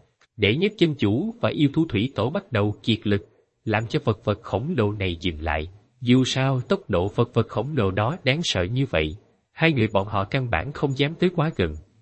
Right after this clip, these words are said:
Dù sao, tốc độ lớn như vậy, thời gian không gian xung quanh đã hóa thành tuyệt đối hư vô,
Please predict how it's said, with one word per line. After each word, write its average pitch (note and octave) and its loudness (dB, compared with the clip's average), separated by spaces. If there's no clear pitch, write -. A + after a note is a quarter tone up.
Dù G#2+ 4
sao, B2 2
tốc - -2
độ F#2 6
lớn A#2 4
như C3 0
vậy, D2+ 0
thời B2 2
gian C3 2
không C#3 -2
gian C3+ 4
xung C#3+ 0
quanh C3+ 2
đã B2+ 0
hóa C3 -2
thành G#2+ -4
tuyệt F#2+ 0
đối D3 2
hư C3 0
vô, B2 0